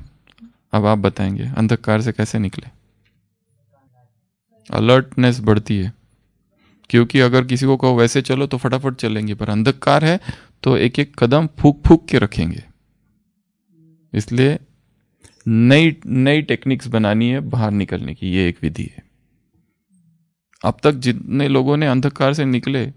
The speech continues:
वो तो हमें पता है, पर अभी जिस अंधकार में हम हैं, हम एक नई खोज करेंगे। और सेंसेस ज़्यादा एक्टिवेट हो जाती है,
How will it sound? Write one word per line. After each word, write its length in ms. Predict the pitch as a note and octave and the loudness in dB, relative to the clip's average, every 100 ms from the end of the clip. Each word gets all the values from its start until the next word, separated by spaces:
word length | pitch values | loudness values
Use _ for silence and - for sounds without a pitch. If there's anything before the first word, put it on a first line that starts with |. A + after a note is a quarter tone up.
| - | -8
वो 140 | A#2 B2 | -4 -2
तो 100 | C#3 | -2
हमें 180 | C#3 | -2
पता 260 | D3+ D3+ C3+ | -2 -4 -4
है, 120 | A#2 - | -6 -4
पर 100 | A2+ | 0
अभी 280 | A2 A#2+ D3+ | 0 2 0
जिस 280 | D3 E3 D#3 | 2 2 2
अंधकार 500 | D3 D3+ - C#3+ C#3+ | 2 0 2 0 2
में 120 | D3 | 0
हम 240 | C#3+ C#3 | 0 0
हैं, 140 | B2+ - - - - - | 0 -4 -12 -20 -10 2
हम 240 | D3 D#3+ | 4 4
एक 160 | C3+ - | 2 2
नई 380 | A#2 A2 D3 D3 | 2 4 4 4
खोज 280 | - A2 | 2 0
करेंगे। 420 | - E2 D#2 - - _ _ _ _ _ _ _ _ _ _ _ _ _ _ _ _ _ - | 0 -6 -6 -10 -16 _ _ _ _ _ _ _ _ _ _ _ _ _ _ _ _ _ -10
और 160 | F#2 A2 | -6 -6
सेंसेस 560 | - - A2 A2+ C3+ | -6 -4 -4 -2 -4
ज़्यादा 320 | B2+ A2+ A2 A2 | -2 -2 0 -2
एक्टिवेट 480 | - A#2 A2 G#2 | -2 -4 -2 -4
हो 80 | G2+ | -4
जाती 320 | G2 F#2 - | -6 -8 -10
है, 60 | - | -18